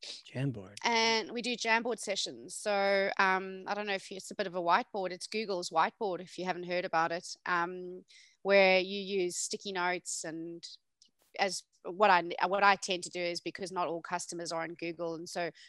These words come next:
Speaker 2: for them to get onto it, they'd have to log in. But what I tend to do is get them to give me the information via the chat on the Google Hangouts. And then I just copy and paste it into, into sticky, sticky notes. And then that starts to create,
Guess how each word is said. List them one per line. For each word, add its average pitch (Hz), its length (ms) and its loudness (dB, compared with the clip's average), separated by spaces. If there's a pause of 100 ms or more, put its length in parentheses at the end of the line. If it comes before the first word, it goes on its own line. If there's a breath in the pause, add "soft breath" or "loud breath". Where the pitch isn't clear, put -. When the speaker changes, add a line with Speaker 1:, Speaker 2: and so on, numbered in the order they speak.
Speaker 2:
for - 100 -6
them 196 160 2
to 175 100 -8
get 175 140 0
onto 170 260 -2
it, 160 80 -8
they'd 170 100 -4
have 175 180 -6
to 170 100 -12
log 160 220 -4
in. 160 320 -2 (460 soft breath)
But 190 200 4
what 196 180 2
I 175 180 6
tend 185 260 -4
to 180 80 -10
do 185 120 -6
is 180 160 -2
get - 200 -6
them 175 140 -8
to 180 120 -10 (120)
give 196 160 0
me 196 140 -4
the 160 120 -6
information 175 600 -6
via 160 220 2
the 156 80 -8
chat - 480 -2 (200)
on 175 260 -2
the 170 380 -4
Google 180 240 0
Hangouts. 226 580 2 (440 soft breath)
And 196 120 4
then 196 120 6
I 196 100 6
just - 200 -8
copy - 300 -4
and 165 100 -6
paste 170 320 -2
it 170 100 -8
into, 160 280 -8 (200)
into 170 220 -10
sticky, 170 540 -8
sticky 214 300 -8
notes. - 400 -6
And 175 140 -8
then 175 240 -6 (360 soft breath)
that 202 180 2
starts - 460 -2
to 175 240 -4 (220)
create, 165 560 -2